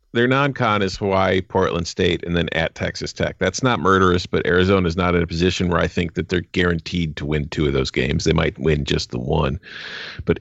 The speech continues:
in conference, they're at U C L A, at Washington, at Utah, at Oregon State. At home, they get Colorado, which, okay,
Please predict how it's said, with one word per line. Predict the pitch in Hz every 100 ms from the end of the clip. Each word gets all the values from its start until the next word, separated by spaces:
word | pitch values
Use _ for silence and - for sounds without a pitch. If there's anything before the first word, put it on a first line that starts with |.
| 117
in | 123
conference, | 120 117 107 107 101 -
they're | 92
at | 92 107 78
U | 101
C | - 104
L | 92 87
A, | 87
at | - 92 -
Washington, | 90 85 82 87 85 85 -
at | 92 -
Utah, | 82 90 - 92 82
at | 82 -
Oregon | 85 85 82 80
State. | - 85 85 -
At | 95
home, | 95 156 170 147 135 131 - _ _ _ -
they | -
get | 120 120
Colorado, | 120 120 120 98 87 90 101
which, | 92 - 80
okay, | 80 - 80